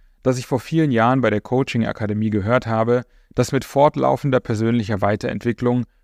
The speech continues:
Probleme und Herausforderungen nicht verschwinden, sondern eine neue Qualität erhalten.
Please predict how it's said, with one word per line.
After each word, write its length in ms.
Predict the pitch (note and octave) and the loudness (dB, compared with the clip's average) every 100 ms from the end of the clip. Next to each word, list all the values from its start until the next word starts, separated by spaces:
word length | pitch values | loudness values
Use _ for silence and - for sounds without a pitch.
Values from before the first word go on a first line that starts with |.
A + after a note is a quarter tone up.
| _ | _
Probleme 560 | - A2 G#2+ A#2+ C3+ D3 | -6 0 2 4 2 2
und 180 | B2+ | 0
Herausforderungen 760 | A#2 G#2+ A2+ G#2+ B2 A2+ A2 G#2+ | 0 0 0 0 0 2 2 0
nicht 180 | G#2 - | -2 -4
verschwinden, 680 | G#2 - A#2 A#2 - D3+ - _ _ _ | -6 -4 -4 -2 -2 -6 -8 _ _ _
sondern 320 | - C3+ D3+ D3 | 0 2 4 2
eine 220 | D3+ C#3 | 2 2
neue 260 | G#2+ G#2+ | 4 2
Qualität 520 | A2+ C3 C3+ B2 A#2+ - | 0 -2 -2 0 0 0
erhalten. 520 | F#2 G#2+ - G2+ | -4 -6 -8 -12